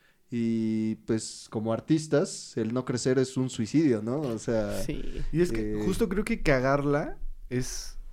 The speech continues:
Speaker 3: el miedo que detiene a mucha banda. O sea, como también, a-, y aparte de cagarla, como darte cuenta de cosas.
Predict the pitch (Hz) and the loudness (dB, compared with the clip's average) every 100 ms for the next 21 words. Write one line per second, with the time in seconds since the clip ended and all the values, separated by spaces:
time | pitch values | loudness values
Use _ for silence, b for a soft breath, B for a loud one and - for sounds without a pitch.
0 | - 101 98 107 120 127 127 175 170 104 | -6 -4 -2 0 2 2 2 -2 0 0
1 | 95 90 90 85 101 104 123 131 127 127 | 2 0 -2 -6 -6 -4 0 2 2 0
2 | 127 117 110 104 95 87 110 101 110 107 | -2 -2 -2 -4 -6 -4 -2 -2 -2 -2
3 | 101 95 B B B B B - - 131 | -4 -8 B B B B B -14 -14 -14
4 | - 143 139 165 175 - - - 147 139 | -4 0 4 4 0 -6 -12 -4 2 2
5 | 185 202 208 156 131 131 139 160 185 135 | 2 2 2 4 4 2 2 0 -2 -2
6 | 113 104 98 95 - 113 127 131 - 135 | -2 -2 -4 -6 -6 0 0 0 0 0
7 | 123 117 - 107 82 85 - - | 2 0 0 -4 -4 -10 -14 -20